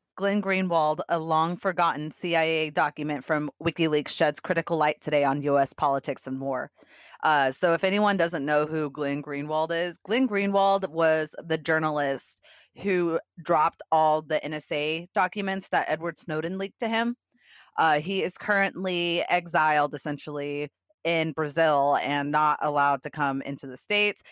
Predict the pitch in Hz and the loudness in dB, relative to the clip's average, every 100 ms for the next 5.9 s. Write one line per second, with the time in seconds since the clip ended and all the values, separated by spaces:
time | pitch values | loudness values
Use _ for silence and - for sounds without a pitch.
0 | _ - 160 220 233 220 196 185 170 185 | _ -10 -2 0 0 -2 0 -2 0 0
1 | 170 170 160 156 151 - 131 135 135 135 | 0 2 2 2 2 2 0 -2 -6 -10
2 | 127 123 127 - 240 240 240 233 - 180 | -10 -10 -6 0 2 4 2 0 -2 0
3 | 175 175 175 160 156 147 143 139 139 139 | 2 2 0 -2 0 0 2 0 0 0
4 | 131 135 131 151 - 147 139 135 131 131 | 0 0 2 -2 0 -2 0 0 -2 -4
5 | 135 131 127 127 131 127 127 123 | -4 -4 -4 -6 -6 -4 -4 -6